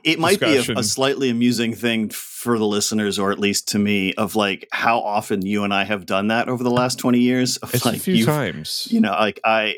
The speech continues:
Speaker 1: yeah, I, well, we didn't have an overlap at home theater, but then you were editor at Home Entertainment,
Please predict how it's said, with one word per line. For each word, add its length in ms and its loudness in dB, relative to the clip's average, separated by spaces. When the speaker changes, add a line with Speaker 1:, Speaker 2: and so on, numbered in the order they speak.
Speaker 1:
yeah, 240 -6
I, 120 2
well, 280 0
we 120 4
didn't 180 4
have 160 0
an 80 0
overlap 540 0
at 120 -6
home 260 -4
theater, 520 -4
but 140 -8
then 180 -2
you 160 2
were 180 2
editor 380 0
at 140 -6
Home 180 -2
Entertainment, 640 -2